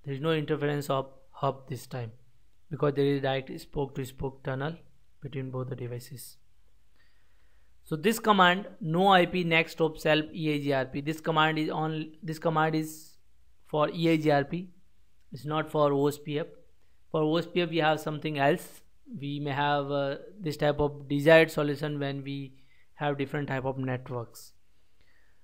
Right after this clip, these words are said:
So the solution for E I G R P is the, this command, no I P next hop self. Even though we have tunnel mode G R E multipoint, that's not gonna work until you update the,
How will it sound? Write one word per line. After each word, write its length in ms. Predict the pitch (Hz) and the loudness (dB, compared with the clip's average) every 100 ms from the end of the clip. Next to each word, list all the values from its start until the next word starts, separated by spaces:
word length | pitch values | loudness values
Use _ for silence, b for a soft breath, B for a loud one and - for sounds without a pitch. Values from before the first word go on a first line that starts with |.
| - - - - - | -20 -20 -20 -20 -2
So 440 | 175 180 180 - | 4 6 6 2
the 120 | 175 | -2
solution 580 | 165 175 185 202 220 226 - - - - - - | 2 4 4 2 2 0 -8 -20 -20 -20 -20 -4
for 160 | 175 165 | 0 4
E 160 | 175 | 6
I 40 | 175 | 6
G 120 | 175 | 8
R 100 | 170 | 6
P 160 | 170 175 | 6 0
is 100 | 160 | 2
the, 180 | 160 - | -2 -2
this 240 | 170 196 | 0 0
command, 400 | - 175 170 170 | 2 2 4 2
no 140 | 156 165 | 2 4
I 100 | 160 | 4
P 160 | 160 | 4
next 260 | 156 147 - | 2 0 0
hop 160 | 156 151 | -2 0
self. 400 | 156 160 175 - - | 0 0 0 -10 -10
Even 400 | 202 196 214 214 | 0 4 4 4
though 160 | 190 175 | 4 4
we 140 | 165 | 4
have 360 | 156 143 143 147 - - - - - - - | 4 4 2 -2 -12 -20 -20 -20 -20 -20 -4
tunnel 260 | 156 160 160 | 2 4 4
mode 420 | 156 151 151 147 139 | 2 2 2 0 -2
G 120 | 143 | 2
R 140 | 143 | 2
E 60 | 139 | 2
multipoint, 680 | 139 131 151 - 226 156 - - - - | -2 -2 -4 -6 -8 -10 -14 -20 -18 -2
that's 260 | 143 135 | 0 0
not 280 | 151 151 147 | 0 0 2
gonna 200 | 151 151 | 2 2
work 220 | 147 156 - | 2 0 -2
until 300 | 151 147 165 | -4 0 2
you 160 | 156 | 4
update 400 | 147 131 143 139 135 | 4 4 0 -2 -4
the, 160 | 139 | -8